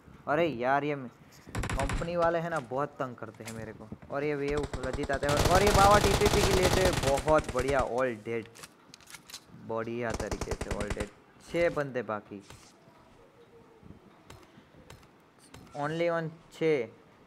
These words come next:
छः बहुत, सिर्फ six बंदे। और इसमें से सब दो दो है, ऐसा कुछ नहीं कि squad है पूरी।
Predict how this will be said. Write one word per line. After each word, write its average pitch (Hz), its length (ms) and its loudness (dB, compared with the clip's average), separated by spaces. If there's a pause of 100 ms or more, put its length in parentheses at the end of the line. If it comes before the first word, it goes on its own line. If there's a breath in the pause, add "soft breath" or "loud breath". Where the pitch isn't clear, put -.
(260)
छः 160 160 0
बहुत, 120 240 -8 (200)
सिर्फ 156 320 -6
six 185 320 -2
बंदे। 107 360 -10 (540)
और 139 120 -2
इसमें 160 380 -4
से 160 60 -16
सब 165 280 2
दो 151 160 4
दो 139 160 0
है, 127 120 -2 (260)
ऐसा 135 280 -4
कुछ 143 320 -10
नहीं 139 180 -8
कि 135 140 -8
squad 123 380 -4
है 117 100 -6
पूरी। 107 320 -12